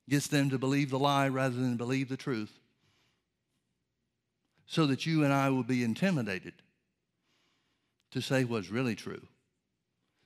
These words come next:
and to speak God's word. That's the controversy. It's not about faith. It's not about believing.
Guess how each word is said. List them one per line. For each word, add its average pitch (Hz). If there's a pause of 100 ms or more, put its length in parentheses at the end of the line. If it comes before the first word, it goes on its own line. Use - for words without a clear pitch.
(440)
and 101
to 101
speak 120
God's 95
word. - (1700)
That's 120
the 123
controversy. 110 (1900)
It's -
not 120
about 117
faith. 107
It's 107
not 110
about 110
believing. 104